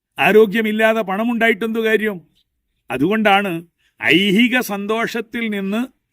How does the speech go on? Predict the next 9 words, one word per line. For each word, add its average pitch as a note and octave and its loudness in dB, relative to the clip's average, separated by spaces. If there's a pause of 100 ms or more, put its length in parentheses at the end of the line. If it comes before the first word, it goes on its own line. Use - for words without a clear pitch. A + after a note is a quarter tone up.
(280)
നിങ്ങൾക്ക് F#3+ 2 (400)
വല്ലതും A#3 2
പടച്ച G3+ -4
തമ്പുരാനോട് A3+ -2
ചോദിക്കാനുണ്ടെങ്കിൽ, A3+ 0 (680)
"ഇദാ F3+ 2
സഅൽതുമുല്ലാഹ A3+ -2 (640)
ഫസ്അലൂഹുൽ G#3+ -2
ആഫിയ." F#3 -2